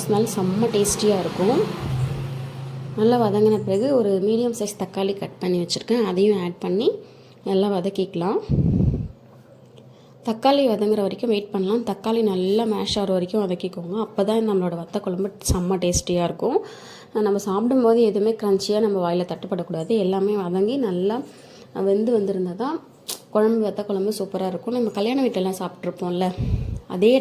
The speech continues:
டேஸ்ட்டில் தான் இருக்கும் இதுவும். ஆ, வ-, நல்லா வதங்கின பிறகு நம்ம வதக்கி வச்சுருக்க கத்திரிக்காயும் இதை ஆட் பண்ணி நல்லா ஒரு டூ மினிட்ஸ்க்கு நல்லா வதக்கி விட்டுக்கலாம். ஆ, இதுக்கு வந்து நான் ஒரு சின்ன குட்டி லெமன் சைஸ்க்கு புளியை வந்து already ஊற வச்சு நல்லா வடிகட்டி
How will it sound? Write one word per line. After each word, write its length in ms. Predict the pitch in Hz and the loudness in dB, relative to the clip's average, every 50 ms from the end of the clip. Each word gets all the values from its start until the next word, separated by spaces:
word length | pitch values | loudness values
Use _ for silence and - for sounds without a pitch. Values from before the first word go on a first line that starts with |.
| 254 | 2
டேஸ்ட்டில் 340 | 214 190 180 - - 180 170 | 0 -2 -2 -4 -4 -4 -4
தான் 100 | 185 185 | -4 -4
இருக்கும் 240 | 175 175 - 175 175 170 | -4 -4 -4 -6 -4 -4
இதுவும். 360 | 165 175 180 190 208 269 370 - - - - - - - - - - - - - - - - - | -2 0 2 2 2 2 0 -2 -4 -8 -18 -20 -20 -20 -20 -20 -20 -20 -20 -20 -20 -20 -12 -8
ஆ, 60 | 240 214 208 202 202 | -6 -4 -2 -2 -4
வ-, 100 | 202 170 196 | -2 -2 2
நல்லா 200 | 208 214 226 240 240 214 | 2 4 4 4 4 2
வதங்கின 280 | 202 190 214 233 226 226 208 - | 0 0 2 2 2 2 2 0
பிறகு 240 | 196 190 190 233 285 381 494 494 - - - - - - - - - 220 | -2 -2 0 0 2 2 2 0 -4 -14 -20 -20 -20 -20 -18 -8 -4 -2
நம்ம 120 | 214 202 202 202 | 0 0 2 0
வதக்கி 240 | 190 208 208 226 247 226 | 0 0 0 0 0 -2
வச்சுருக்க 320 | 220 - - - - 202 185 - | -2 -4 -8 -8 -8 -8 -6 -6
கத்திரிக்காயும் 500 | 180 180 - 220 214 - 202 190 196 202 | -6 -4 -4 -6 -4 -2 -2 0 0 0
இதை 100 | 196 196 185 185 | 0 0 -2 -2
ஆட் 120 | 196 190 196 - | -4 -6 -6 -4
பண்ணி 220 | 190 190 208 262 302 285 | -2 0 0 0 0 0
நல்லா 200 | 240 196 196 208 208 208 | 0 0 0 0 0 0
ஒரு 100 | 196 190 185 185 | 0 0 -2 -2
டூ 80 | 196 202 220 | -2 -2 0
மினிட்ஸ்க்கு 400 | 208 190 185 185 - - 208 208 | 0 0 -2 -2 -4 -6 -4 -4
நல்லா 180 | 180 180 185 190 180 | -2 -2 -2 -4 -4
வதக்கி 260 | 180 170 190 180 - 180 | -4 -6 -6 -6 -6 -6
விட்டுக்கலாம். 480 | 180 180 - 175 - 170 175 202 247 381 392 - - - - - - - - - - - - - - - - - - - - - - - - - - - - 240 | -6 -6 -6 -6 -4 -4 -2 -2 -2 -4 -4 -8 -14 -20 -20 -20 -20 -20 -20 -20 -20 -20 -20 -20 -20 -20 -20 -20 -20 -20 -20 -20 -20 -20 -20 -20 -20 -16 -10 -6
ஆ, 40 | 220 208 202 202 202 202 - - | -4 -2 -2 -2 -2 -2 0 0
இதுக்கு 200 | 254 254 277 269 262 226 | 0 0 0 0 0 0
வந்து 160 | 220 226 269 269 | 0 0 0 2
நான் 120 | 254 226 202 | 2 2 0
ஒரு 100 | 196 190 190 - | 0 -4 -6 -4
சின்ன 280 | - 240 240 247 254 254 254 | -2 0 0 2 0 -2 -2
குட்டி 380 | - 214 208 - - - - 269 240 214 | -4 -6 -8 -8 -10 -4 -2 0 0 0
லெமன் 280 | 190 196 208 220 220 220 | 0 0 0 -2 -2 -2
சைஸ்க்கு 260 | 208 196 196 - - 233 220 | -4 -6 -4 -4 -4 -4 -2
புளியை 220 | - 214 220 214 208 190 | 0 2 2 2 2 2
வந்து 160 | 180 196 214 214 | 0 0 0 2
already 260 | 208 190 190 196 220 220 208 | 2 2 2 2 2 0 0
ஊற 100 | 208 208 196 185 | 0 0 -2 -2
வச்சு 220 | 180 180 - - 247 233 | -4 -4 -2 -2 0 0
நல்லா 200 | 202 180 185 190 190 | 0 0 0 -2 -2
வடிகட்டி 540 | 190 180 180 202 - 208 196 - - - | -2 -2 -4 -4 -6 -8 -10 -8 -6 -6